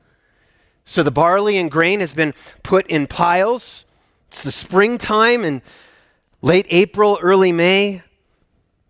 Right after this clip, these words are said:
and it's time for winnowing. "What's winnowing?" you ask. Well, thanks for asking that question. Here's a picture of a man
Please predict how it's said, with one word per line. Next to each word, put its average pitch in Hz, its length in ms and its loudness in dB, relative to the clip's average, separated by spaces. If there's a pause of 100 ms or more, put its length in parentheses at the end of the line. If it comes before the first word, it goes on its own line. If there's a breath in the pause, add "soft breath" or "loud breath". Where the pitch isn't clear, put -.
(360)
and 120 100 -2
it's - 140 -6
time 165 280 -4
for 156 200 -8
winnowing. 113 560 -8 (1200)
"What's 95 380 -10
winnowing?" 120 480 -8 (640)
you 107 180 -14
ask. 82 460 -14 (240)
Well, 175 180 -8
thanks 151 280 -14
for 156 100 -6
asking 143 300 -6
that 127 140 -10
question. - 380 -16 (1300)
Here's 139 180 -6
a 165 60 -8
picture 180 340 -2
of 113 100 -4
a 120 60 -6
man 110 340 -4